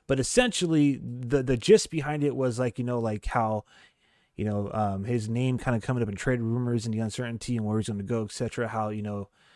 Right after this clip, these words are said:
it made him, and I'm paraphrasing here, but it made him feel some type of way, and how, you know, um, certain things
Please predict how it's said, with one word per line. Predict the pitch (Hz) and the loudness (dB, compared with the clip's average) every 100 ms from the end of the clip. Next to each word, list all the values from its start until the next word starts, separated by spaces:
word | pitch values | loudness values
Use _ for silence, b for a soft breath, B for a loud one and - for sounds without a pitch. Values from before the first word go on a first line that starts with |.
| b b | b b
it | - - | -16 -8
made | 110 113 | -4 -4
him, | 110 - | -4 -6
and | 120 117 | -8 -8
I'm | 113 117 | -4 -4
paraphrasing | - 139 135 127 113 110 | 2 2 2 0 0 -2
here, | 104 95 | -6 -6
but | 107 | -4
it | |
made | 110 113 | -2 -4
him | |
feel | - 113 104 120 - | -4 -4 -4 -10 -12
some | - 101 | -10 -6
type | 113 - | -6 -6
of | 98 | -4
way, | 110 127 131 _ _ _ _ - | -2 -2 -4 _ _ _ _ -10
and | 113 107 104 101 98 | -4 -2 -2 -4 -6
how, | - 113 104 104 101 - _ _ _ _ - | -4 -2 0 -2 -4 -8 _ _ _ _ -10
you | 107 | -6
know, | 107 104 104 _ _ _ _ _ _ b b b b b b _ - | -4 -6 -10 _ _ _ _ _ _ b b b b b b _ -8
um, | 98 101 | -6 -4
certain | 95 127 117 110 | -6 -6 -4 -4
things | 123 123 127 127 - | -4 -4 -6 -10 -12